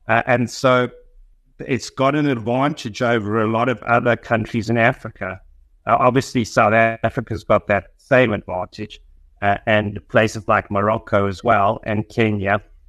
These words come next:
where they've also got well-established luxury residential areas. But if you go to a lot of the other countries in Africa, they don't have that. So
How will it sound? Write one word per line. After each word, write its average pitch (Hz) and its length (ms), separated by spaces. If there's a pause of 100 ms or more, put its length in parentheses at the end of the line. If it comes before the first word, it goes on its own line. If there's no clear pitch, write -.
(180)
where 107 160
they've 107 120
also 131 300
got 110 220
well-established 104 960
luxury 110 480
residential 104 720
areas. 92 560
But 107 140
if - 160
you 120 80
go 127 160
to 131 100
a - 40
lot 107 180
of 101 80
the 104 100
other 107 220
countries 98 420
in - 80
Africa, - 420
they 95 100
don't 101 200
have 110 300
that. 85 180
So 98 220